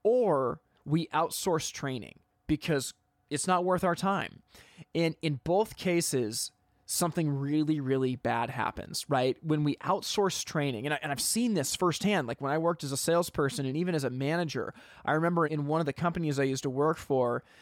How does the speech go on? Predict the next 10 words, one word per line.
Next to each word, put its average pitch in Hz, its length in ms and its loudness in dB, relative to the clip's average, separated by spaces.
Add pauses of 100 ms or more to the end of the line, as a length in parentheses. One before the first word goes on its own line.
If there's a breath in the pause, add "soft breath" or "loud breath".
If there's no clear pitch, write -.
(180 loud breath)
within 160 240 2
my 143 100 2
first - 460 -2
two 175 200 2
weeks 151 440 -2
being 139 340 -2
bounced 143 420 -2
around 147 440 0
to, 151 100 -2
like, 117 340 0